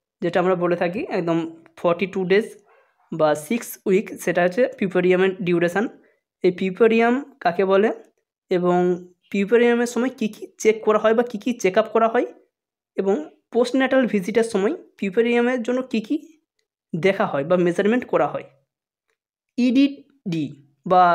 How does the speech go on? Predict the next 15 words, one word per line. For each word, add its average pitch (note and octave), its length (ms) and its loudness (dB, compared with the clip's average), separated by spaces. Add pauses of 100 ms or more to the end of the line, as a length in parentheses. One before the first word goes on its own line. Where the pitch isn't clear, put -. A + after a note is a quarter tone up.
(300)
এক্সপেক্টেড B3 480 0 (340)
ডেলিভারি F#3+ 440 4
ডেট, F3 140 2 (200)
যেটা F#3 240 0
আমরা F3+ 220 2
ক্যালকুলেশন F#3 460 2
করা F3+ 160 0
হয়, F3+ 100 2 (100)
ইডিডি F#3+ 260 -2 (100)
যে A3+ 140 2
ক্যালকুলেশন F#3 520 0
করা F3 160 2
হয় F#3 140 0 (560)
সেটি G#3+ 280 2 (120)
কীভাবে G#3+ 300 2